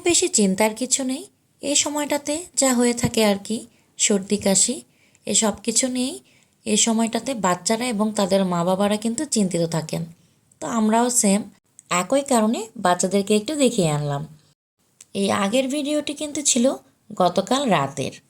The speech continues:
আজ সকালে সবার আগে যেটা করেছি,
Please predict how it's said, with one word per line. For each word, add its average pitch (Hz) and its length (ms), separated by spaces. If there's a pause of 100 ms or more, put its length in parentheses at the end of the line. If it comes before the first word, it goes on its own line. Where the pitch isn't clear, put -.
(420)
আজ 170 220 (120)
সকালে 269 340 (140)
সবার 185 320
আগে 202 160
যেটা 214 240 (120)
করেছি, 233 420